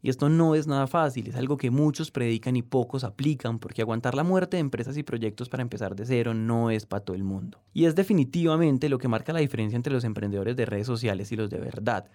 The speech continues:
La dificultad y el estrés de hacer empresa vienen de la incertidumbre,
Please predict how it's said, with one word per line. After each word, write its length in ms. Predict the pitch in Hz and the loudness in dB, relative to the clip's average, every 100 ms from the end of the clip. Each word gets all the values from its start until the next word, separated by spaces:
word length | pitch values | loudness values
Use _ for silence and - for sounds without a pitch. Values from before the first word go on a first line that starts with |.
| _ | _
La 100 | - | 0
dificultad 500 | 127 131 131 120 156 | 2 2 0 0 2
y 60 | 170 | 2
el 80 | 190 | 2
estrés 240 | 165 120 | -2 -4
de 80 | 117 | -4
hacer 140 | 139 | -2
empresa 420 | 135 135 143 131 127 | -2 0 2 2 0
vienen 280 | 113 107 | -2 -2
de 80 | 110 | -2
la 80 | 113 | -2
incertidumbre, 760 | 107 - - 107 131 120 - | -4 -8 -6 2 4 4 0